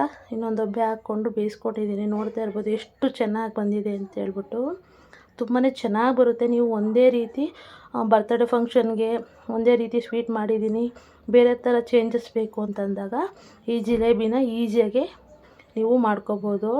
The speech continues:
ಟ್ರೈ ಮಾಡ್ಬೋದು. ತುಂಬಾ ಚೆನ್ನಾಗಿರುತ್ತೆ, ಕ್ರಿಸ್ಪಿಯಾಗಿ, ತುಂಬ ಟೇಸ್ಟಿಯಾಗಿ ಬಂದಿತ್ತು. ಈ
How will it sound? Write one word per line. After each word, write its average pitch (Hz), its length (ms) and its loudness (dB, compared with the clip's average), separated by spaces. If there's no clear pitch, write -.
ಟ್ರೈ 220 160 -2
ಮಾಡ್ಬೋದು. 202 380 -2
ತುಂಬಾ 214 180 -8
ಚೆನ್ನಾಗಿರುತ್ತೆ, 202 720 -6
ಕ್ರಿಸ್ಪಿಯಾಗಿ, 240 680 0
ತುಂಬ 254 160 0
ಟೇಸ್ಟಿಯಾಗಿ 233 720 0
ಬಂದಿತ್ತು. 208 500 -4
ಈ 233 60 0